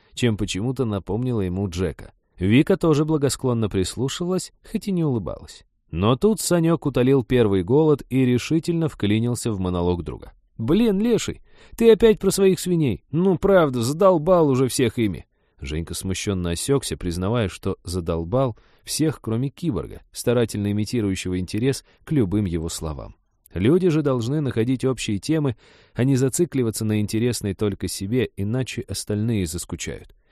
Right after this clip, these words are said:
Вот у Санька это хорошо получается, и лесник безропотно уступил ему трибуну. Через полчаса Вика сообщила, что ей необходимо попудрить носик. Терри тоже немедленно встала, и девушки удалились к уборной.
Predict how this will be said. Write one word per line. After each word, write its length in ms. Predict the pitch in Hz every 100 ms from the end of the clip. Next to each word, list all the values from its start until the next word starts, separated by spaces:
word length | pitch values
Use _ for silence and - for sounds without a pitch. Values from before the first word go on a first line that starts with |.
| - - -
Вот 320 | 92 180 208
у 60 |
Санька 320 | - 156 123 156
это 200 | 151 -
хорошо 380 | 98 95 117
получается, 640 | 117 92 82 78 58 - - _
и 120 | 101
лесник 380 | 95 101 180 202
безропотно 680 | 120 98 101 139 104 - 98 -
уступил 520 | - - - 123 113
ему 300 | 87 87 80 _ _
трибуну. 480 | 82 78 - - - _ _ -
Через 300 | - 120 131
полчаса 520 | 208 220 196 - 196
Вика 260 | 175 196 175
сообщила, 560 | - 151 - 202 196 170
что 140 | 165
ей 100 | 151
необходимо 600 | 139 127 - 123 135 127
попудрить 600 | - 127 120 101 113 -
носик. 480 | 131 92 - - _ _
Терри 320 | 107 113 143 196
тоже 340 | 135 120 151
немедленно 540 | 143 110 92 85 82
встала, 460 | 76 - 123 175 165 - _ _
и 140 | - 196
девушки 420 | 139 135 - 107
удалились 460 | 87 87 87 87
к 80 | -
уборной. 400 | 78 65 - -